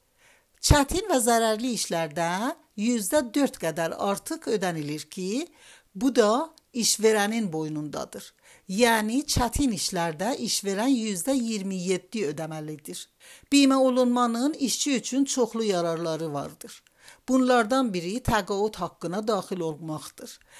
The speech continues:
və təqaüdə çıxanda bimə ona təqaüd aylığı ödəyəcəkdir. Sağlıq konusunda isə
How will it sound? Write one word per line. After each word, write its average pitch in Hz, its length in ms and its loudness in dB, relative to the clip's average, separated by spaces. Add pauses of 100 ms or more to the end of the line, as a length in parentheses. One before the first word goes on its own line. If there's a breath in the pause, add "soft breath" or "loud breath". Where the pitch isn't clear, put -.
(160 loud breath)
və 202 120 -2
təqaüdə 202 560 0
çıxanda 180 540 -4 (260)
bimə 202 320 -2
ona 208 240 -4
təqaüd 180 480 -2
aylığı 175 500 -4
ödəyəcəkdir. 160 800 -8 (400 loud breath)
Sağlıq 254 540 2
konusunda 175 640 -4
isə 180 320 -2